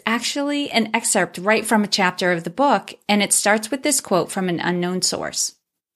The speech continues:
"When the why is clear, the how is easy." When I was a young girl,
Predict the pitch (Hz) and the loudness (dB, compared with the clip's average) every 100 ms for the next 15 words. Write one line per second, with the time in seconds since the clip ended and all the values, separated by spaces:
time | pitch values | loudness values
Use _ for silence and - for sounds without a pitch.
0 | _ - 190 208 214 185 185 214 302 359 | _ -4 0 2 2 2 2 4 4 2
1 | - - 196 165 156 165 _ _ _ - | 0 0 0 0 -2 -6 _ _ _ -2
2 | 190 196 185 202 220 214 226 - - - | 2 2 2 4 2 2 2 0 -4 -10
3 | - _ _ _ _ _ _ _ _ 208 | -16 _ _ _ _ _ _ _ _ -2
4 | 240 180 254 320 349 302 247 208 185 170 | 0 2 2 2 2 2 2 2 0 -2
5 | 160 160 | -2 -4